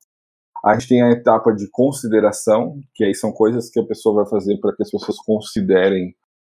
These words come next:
comprar desta empresa. E depois a etapa que a gente chama de conversão, que é a etapa de venda mesmo, que aí a gente fala de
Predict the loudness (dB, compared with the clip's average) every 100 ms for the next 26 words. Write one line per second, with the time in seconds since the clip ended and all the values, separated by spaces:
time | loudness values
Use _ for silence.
0 | _ 0 2 2 4 6 6 2 -2 -6
1 | 0 0 0 -8 -2 0 0 -4 -14 _
2 | _ -6 -2 2 2 2 2 2 0 0
3 | -6 -8 -8 -8 -8 -4 -2 2 2 0
4 | -2 -2 -2 -2 -2 -2 0 0 0 -4
5 | -4 -6 -4 -2 -2 -4 -4 -6 -8 -16
6 | -8 -6 -4 -4 -6 -10 -2 0 -2 -6